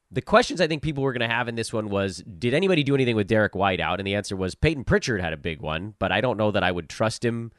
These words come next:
the next time White is out, 'cause it could just as easily have been Sam Hauser having a big one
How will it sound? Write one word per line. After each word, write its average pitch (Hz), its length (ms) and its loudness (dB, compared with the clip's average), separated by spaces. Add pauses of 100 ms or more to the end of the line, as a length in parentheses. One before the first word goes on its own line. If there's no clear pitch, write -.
(380)
the 80 80 -10
next 98 300 -4
time 165 260 4
White 160 200 4
is 170 120 -2
out, 165 320 4
'cause 107 200 -2
it - 120 -10
could 104 180 -6
just 147 300 0
as 113 120 -4
easily 104 340 -4
have 87 140 -4
been 92 160 -4
Sam 87 260 -4
Hauser 90 600 -6
having 90 320 -4
a 82 80 -6
big 82 220 -6
one 85 340 -4